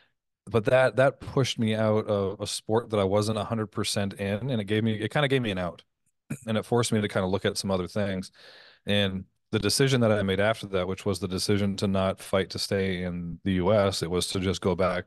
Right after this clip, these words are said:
to Canada, kinda lick my wounds. And that, that's what kinda opened up my mind to my next sport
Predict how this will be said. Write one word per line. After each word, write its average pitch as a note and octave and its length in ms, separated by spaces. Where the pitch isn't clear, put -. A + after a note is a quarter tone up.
to D#2+ 100
Canada, G2 500
kinda G#2 200
lick F#2+ 220
my F#2 160
wounds. G2 460
And G2 100
that, G#2 240
that's A#2 260
what - 280
kinda G#2+ 220
opened G2+ 260
up G2+ 100
my F#2+ 160
mind F#2 360
to F#2+ 320
my G#2 60
next C3+ 220
sport F#2 380